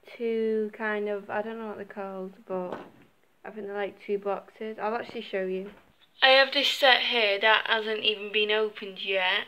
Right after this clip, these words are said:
and I also bought these 'cause they were on offer for a pound for school, and yeah. I also, I've got, bought another big box, but I'm not sure where it is. But yeah, I have loads of Sharpies 'cause I love them.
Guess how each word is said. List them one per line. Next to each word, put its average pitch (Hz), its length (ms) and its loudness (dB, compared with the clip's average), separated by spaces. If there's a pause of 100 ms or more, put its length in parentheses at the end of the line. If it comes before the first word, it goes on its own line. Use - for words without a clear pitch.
(140)
and 190 440 0
I 208 180 2
also 208 340 -2
bought 190 400 -4
these 190 560 -10
'cause 208 180 -8
they 208 100 -4
were 202 120 -6
on 196 140 -4
offer 196 280 -8
for 196 200 -14
a 196 40 -12
pound 190 540 -8 (500)
for - 220 -14
school, 190 520 -4
and 185 400 -8
yeah. 185 340 -4 (300)
I 208 180 2
also, 208 340 -2
I've - 420 0
got, 190 580 2
bought 196 320 2
another 196 320 -10
big 208 220 -4
box, 202 380 -2
but 202 80 -2
I'm 190 180 -2
not 196 180 0
sure 196 200 -6
where 190 220 -2
it 185 240 -8
is. 196 140 -12 (540)
But 196 220 -2
yeah, 190 200 2
I 180 120 2
have 190 200 0
loads 185 680 -4 (840)
of 196 100 -4
Sharpies 185 640 -2
'cause 185 160 -12
I 185 80 -6
love 170 280 -10
them. 190 280 -16